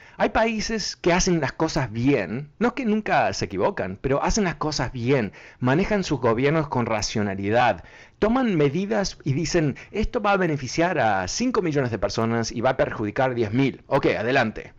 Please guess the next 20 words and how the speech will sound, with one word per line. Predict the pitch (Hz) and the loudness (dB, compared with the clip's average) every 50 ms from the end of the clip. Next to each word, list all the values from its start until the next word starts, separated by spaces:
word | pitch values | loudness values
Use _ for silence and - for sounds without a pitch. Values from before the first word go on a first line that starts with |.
| _ - | _ -6
¿no? | 101 104 - - 147 - - - - - - - - - | -4 -4 -4 -4 -6 -8 -10 -18 -20 -20 -20 -20 -10 -4
Eh, | - 110 110 101 98 98 101 104 - | 0 2 2 2 2 2 2 2 2
o | - 139 135 135 139 160 - - | 4 4 6 6 4 2 2 2
"Intentamos | 147 139 139 143 143 151 143 208 233 220 208 180 - | 4 4 6 6 4 4 4 2 2 2 0 2 2
esto, | 208 208 - - 208 214 - - | 2 0 2 2 0 0 0 -2
no | - 113 107 107 117 123 147 240 254 226 | -6 -6 -2 0 4 4 6 6 6 4
funcionó, | - 208 185 175 147 - 151 135 131 120 123 135 143 139 - - | 2 0 0 0 0 0 0 2 2 4 2 2 2 0 0 2
ahora | 135 156 170 196 | 4 4 4 4
intentamos | 190 - 151 143 - 147 147 156 143 147 - - | 2 2 0 2 4 4 4 4 2 0 0 0
otra | 165 170 170 156 123 | 0 2 2 0 -2
cosa | - 123 113 - 101 | -2 -4 -2 0 0
nueva". | 107 107 95 80 - - - - - _ _ _ - - - - - - - | 0 0 -2 -4 -8 -10 -16 -20 -20 _ _ _ -20 -20 -20 -20 -20 -18 -2
Eh, | - 151 - - - | 0 2 2 2 2
te | 233 262 | 2 2
doy | 269 277 277 | 2 2 2
un, | 247 220 190 - | 0 -2 -2 0
un | 151 170 165 | 0 0 0
ejemplo, | 147 143 170 160 139 110 120 107 104 107 | 2 2 2 0 2 2 2 2 2 2
Nueva | 123 156 180 185 175 | 4 4 4 4 4
Zelanda. | 156 - 143 127 123 117 107 98 87 76 - - | 2 2 2 2 4 2 2 0 -2 -6 -8 -12